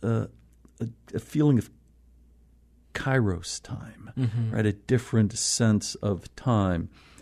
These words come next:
Speaker 1: And, and we, we, we wash in that. We touch the souls that have worshiped before us, uh, in that space.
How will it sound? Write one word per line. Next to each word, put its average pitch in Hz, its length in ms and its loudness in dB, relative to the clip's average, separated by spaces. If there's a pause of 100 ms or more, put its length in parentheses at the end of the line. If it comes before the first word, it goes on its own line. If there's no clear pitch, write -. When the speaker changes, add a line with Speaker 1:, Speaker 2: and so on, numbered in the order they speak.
(240)
Speaker 1:
And, 135 480 8 (920)
and 165 100 8
we, 156 120 10
we, 151 520 2
we 143 360 2 (340)
wash 160 460 2
in 101 220 2
that. 90 280 -4
We 120 100 2
touch 151 360 0
the 120 100 -4
souls 123 580 4 (280)
that 110 100 0
have 101 140 6
worshiped 117 460 0
before 104 500 2
us, - 260 -4 (380)
uh, 98 360 4
in 113 200 6 (140)
that 104 260 0
space. - 680 0